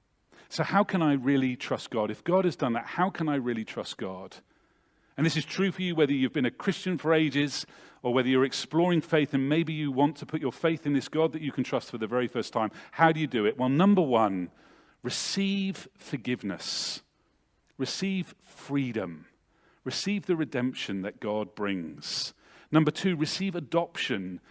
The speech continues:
as his child and receive that welcome into his family and start to connect with him as his, as your Abba Father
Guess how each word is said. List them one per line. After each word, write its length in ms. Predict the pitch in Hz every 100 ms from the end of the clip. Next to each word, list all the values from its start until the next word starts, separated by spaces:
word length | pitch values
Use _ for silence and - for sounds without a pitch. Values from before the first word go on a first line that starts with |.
| - -
as 180 | 123 -
his 180 | 131 -
child 680 | - 151 156 135 101 98 -
and 140 | 127
receive 400 | 123 - 185 190
that 180 | 156 139
welcome 480 | 135 160 156 135 113
into 220 | 120 120
his 220 | 113 117 -
family 680 | - 127 123 101 87 90 - - -
and 80 | -
start 300 | - 165 -
to 80 | -
connect 440 | - 156 175 -
with 140 | 160 127
him 160 | 123
as 140 | 107 95
his, 200 | 123 110
as 220 | 131 120
your 180 | 135 135
Abba 440 | - 147 131 95 80 - - -
Father 680 | - 143 131 123 98 85